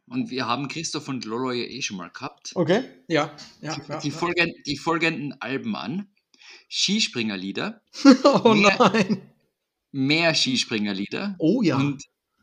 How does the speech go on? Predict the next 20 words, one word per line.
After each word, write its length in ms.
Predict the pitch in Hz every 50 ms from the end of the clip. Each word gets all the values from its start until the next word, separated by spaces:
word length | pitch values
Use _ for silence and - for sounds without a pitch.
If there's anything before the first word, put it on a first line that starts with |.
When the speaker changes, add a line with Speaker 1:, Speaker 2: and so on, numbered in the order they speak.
| _ _ _
Speaker 1:
und 280 | 151 147 147 147 -
Skispringerlieder 800 | - - 196 208 202 - - 127 120 117 107 101 104 110 147 139
drei. 440 | - 147 143 139 143 - - - - -
Speaker 2:
<laughs> 40 | -
Oh 160 | 190 139 131 139 139
Gott. 400 | - - - - - - - - _ _ _ _ _ _ _ _ _ _ _ _ _ _ _ _ _ _ - - - - - - - - - - - -
Ja, 140 | - 185 202
vielleicht 320 | 180 196 220 208 208 202 -
schafft's 240 | 233 226 - -
davon 260 | - 202 196 208 202 190
ja 80 | 196
auch 60 | 180
Speaker 1:
Da 40 | 180
Speaker 2:
noch 60 | 170
einen 80 | 160 160
Speaker 1:
gibt's 140 | 160 - -
Speaker 2:
Song 120 | 180 175 165
auf 140 | 160 151 -
die 100 | - 151
Liste. 400 | 143 143 139 - - 127 123